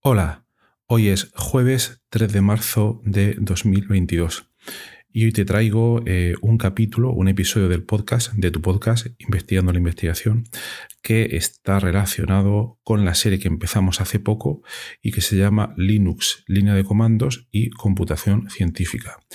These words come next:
Ya tenemos cuatro episodios de esta serie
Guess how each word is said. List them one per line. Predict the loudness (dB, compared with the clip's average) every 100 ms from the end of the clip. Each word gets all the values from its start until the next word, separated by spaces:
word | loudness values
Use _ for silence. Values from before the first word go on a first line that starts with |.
| -18 -18 -20 -16 -4
Ya | -2
tenemos | 0 2 2 2 -2 -10 -4
cuatro | -2 0 -2
episodios | -2 -2 0 0 -2 -6
de | -2 0 2 0 -2
esta | -6 -2 -2
serie | 0 0 0 -4